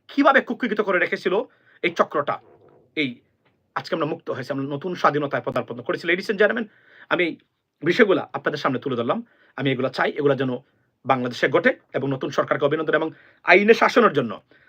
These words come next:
যা যা করা দরকার। এখন আমি দেখেছি আমাদের অনেক ইনফ্লুয়েন্সার সোশ্যাল মিডিয়ার, "এই সরকারকে টাইম দেওয়া যাবে না।" আমি একটু আগে পিনাকিদার একটা পোস্ট দেখলাম,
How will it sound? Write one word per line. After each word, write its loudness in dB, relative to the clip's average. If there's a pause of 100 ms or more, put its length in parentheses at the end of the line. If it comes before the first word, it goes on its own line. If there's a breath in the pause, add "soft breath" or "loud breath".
(160)
যা 8
যা 6
করা 6
দরকার। 0
এখন -2
আমি 0
দেখেছি 0
আমাদের 4
অনেক 2
ইনফ্লুয়েন্সার 0 (160)
সোশ্যাল 0
মিডিয়ার, 2 (640 soft breath)
"এই 0
সরকারকে 2
টাইম 2
দেওয়া 10
যাবে 6
না।" 6
আমি -4
একটু 4
আগে 0
পিনাকিদার 4
একটা 4
পোস্ট -6
দেখলাম, -2